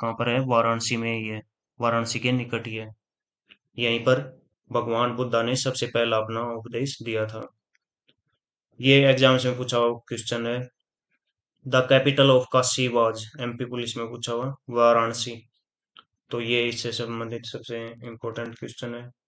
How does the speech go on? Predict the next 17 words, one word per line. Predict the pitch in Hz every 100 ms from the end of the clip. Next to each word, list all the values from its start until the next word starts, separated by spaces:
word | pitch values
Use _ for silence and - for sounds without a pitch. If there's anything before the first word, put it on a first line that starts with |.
| _ _ _ _ _ _ - - _ _ _ _ _ _ _ -
Which | 131 143 - 131
famous | 131 131
philosopher | 131 - 127 127 123 - 127 131 135 123
and | 120 123 123 123 - - 131
spiritual | - - 127 120 123 127 131 127
leader | 123 117 123 127 120
is | 117 127 131 _ _ _ - 120
believed | 120 127 127 127 131
to | 127 117
have | 117 120 120
been | 123 123 127 120
born | 120 120 123 123 120
in | 123 -
Kashi? | 117 - 117 117 _ _ _ _ _ _ _ _ _ 117
ये | 127
हैं | 123
शंकराचार्य। | 147 - 131 123 123 143 - 127 113 113 113 113 110